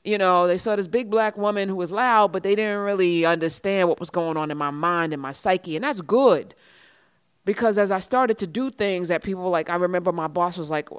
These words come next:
"Uh, you, you published a book?" "Yeah, it's a bestseller." <laughs> Yep. I was twenty-something years old, and he had written a book and nobody read it. And I imagine that he felt some ways about that.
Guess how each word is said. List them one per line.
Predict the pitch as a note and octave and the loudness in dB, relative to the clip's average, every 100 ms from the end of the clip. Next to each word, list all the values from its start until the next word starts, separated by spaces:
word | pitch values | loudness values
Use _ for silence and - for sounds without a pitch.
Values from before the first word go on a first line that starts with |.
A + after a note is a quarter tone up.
| - | -12
"Uh, | F2+ D3+ D3+ C#3+ C#3+ C#3+ | -8 -4 -2 -2 -4 -10
you, | E3 D#3+ | -14 -16
you | - F#3 | -10 -12
published | - B3+ B3+ - | -6 -6 -4 -6
a | |
book?" | D#3 F3+ E4+ - _ _ _ _ _ _ _ _ | -4 -4 -4 -10 _ _ _ _ _ _ _ _
"Yeah, | - A3 D#4+ | -8 -4 -4
it's | F#3 F3 | -4 -6
a | |
bestseller." | D#3+ B3 - A3 A3+ D#3+ - _ _ | -6 -8 -6 -8 -6 -6 -8 _ _
<laughs> | - F4 E4 - | -8 -8 -20 -14
Yep. | C4+ - D3+ G3+ - - - - - - _ | -14 -10 -6 -6 -6 -14 -16 -20 -20 -20 _
I | - | -14
was | G#3+ | -12
twenty-something | - B3 B3 B3+ B3 A3 A3+ | -10 -6 -4 -4 -4 -6 -6
years | A3 G#3 G3 | -2 -2 0
old, | G3+ F#3+ D#3 B2+ | 2 2 0 -4
and | D#3 | -8
he | D#3 A3+ | -4 -2
had | A3 E3 | -2 0
written | G3+ G#3 | -2 -2
a | |
book | D#3+ F#3+ G#3 | -4 -4 -6
and | F3 | -8
nobody | G3+ A3 A#3 | -6 -6 -6
read | A3+ C4 | -4 -4
it. | G#3 - _ _ _ _ _ _ _ _ | -4 -6 _ _ _ _ _ _ _ _
And | G3+ G#3+ | -2 0
I | A3+ | 0
imagine | G#3+ A#3+ C4+ B3+ | 0 -2 -2 -2
that | A3+ | -4
he | G#3 | -4
felt | A3 B3 C4+ | 0 0 0
some | C4 B3 | -2 0
ways | C4 E4+ | 0 0
about | C4 E3 C#3 - | 0 0 0 -4
that. | B2 | -12